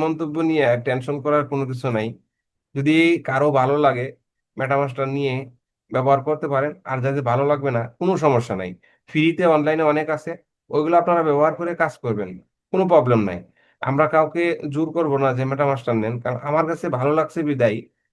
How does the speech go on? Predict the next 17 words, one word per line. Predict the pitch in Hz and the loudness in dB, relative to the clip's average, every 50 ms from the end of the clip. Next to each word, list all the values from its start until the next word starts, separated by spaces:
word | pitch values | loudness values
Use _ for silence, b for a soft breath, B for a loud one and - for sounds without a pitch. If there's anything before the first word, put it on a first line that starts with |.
| _ _ _ - | _ _ _ -6
এই | 139 143 143 | -4 -2 0
MetaMask-টা | 147 147 156 151 151 139 - 156 139 139 147 143 135 | 0 2 2 2 2 0 -2 -6 -2 -2 0 -2 0
আমি | 143 165 196 226 - - _ _ _ - 117 120 | -2 -4 -6 -6 -10 -12 _ _ _ -6 -2 0
ব্যবহার | 131 127 143 151 151 151 151 | 2 4 6 6 4 4 2
করি, | 165 165 180 214 - - _ _ _ _ _ - - | -2 -2 -2 -2 -4 -8 _ _ _ _ _ -4 -2
আমি | 123 131 147 160 165 156 | 0 0 0 0 0 0
আবার | 156 185 226 - - - - 147 131 127 | 0 0 -2 -2 -6 -14 -18 -12 -8 -6
বিক্রি | 135 135 131 143 147 139 | -6 -6 -4 -4 -2 0
করার | 151 170 185 180 170 | 0 0 0 -2 -4
চেষ্টা | 147 135 - - 135 120 | -4 -4 -2 -4 -4 -4
করতেছি, | 110 104 107 107 98 - - 92 95 - b b b b b b b b b | -4 -8 -8 -10 -16 -16 -16 -20 -20 -20 b b b b b b b b b
মানে | 143 147 151 151 175 | -2 -2 -2 0 0
চেষ্টা | 175 156 - - 170 170 170 | 0 0 0 -2 -2 0 2
করে | 175 175 180 180 185 | 4 6 6 8 8
যায় | 208 208 180 170 | 6 4 4 0
বিক্রি | 170 170 - - 175 180 180 190 | 0 -2 0 -2 -2 0 4 4
করতেছি। | 196 180 185 - 139 120 - | 4 4 2 -2 -6 -6 -6